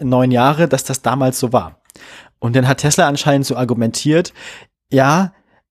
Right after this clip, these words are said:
der hat ja quasi das gebrauchte Basismodell gekauft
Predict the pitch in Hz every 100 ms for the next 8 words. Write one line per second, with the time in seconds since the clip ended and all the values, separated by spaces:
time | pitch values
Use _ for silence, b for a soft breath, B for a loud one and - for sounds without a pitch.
0 | _ _ _ _ 139 135 139 175 147 156
1 | 139 139 127 - 127 104 123 135 - 117
2 | 110 110 131 156 127 113 110 107 101 101
3 | 135 - -